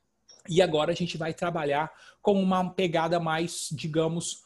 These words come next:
socioambiental, vamos colocar assim, né? Então, dentro desses objetivos, eles estão, eles estão atrelados a estas características, a essas premissas. Foram desenvolvidos, evidentemente, por conjunto de, de pessoas, ou seja,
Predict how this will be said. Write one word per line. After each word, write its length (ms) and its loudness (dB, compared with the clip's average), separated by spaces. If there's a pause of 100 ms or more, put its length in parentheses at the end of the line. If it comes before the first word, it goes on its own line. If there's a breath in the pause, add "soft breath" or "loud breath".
(160 loud breath)
socioambiental, 1500 2
vamos 320 -4
colocar 480 -2
assim, 480 -4 (160)
né? 220 -2 (260 loud breath)
Então, 280 0
dentro 260 0
desses 320 -2
objetivos, 840 -2
eles 240 -2
estão, 520 -2
eles 260 -2
estão 280 -4
atrelados 920 0 (300 soft breath)
a 180 4
estas 680 2
características, 960 -2
a 80 -2
essas 300 -4
premissas. 840 -4 (300 soft breath)
Foram 260 6
desenvolvidos, 800 2
evidentemente, 680 -4
por 160 -4
conjunto 720 0
de, 240 -4
de 160 -8
pessoas, 800 0
ou 160 -2
seja, 460 -2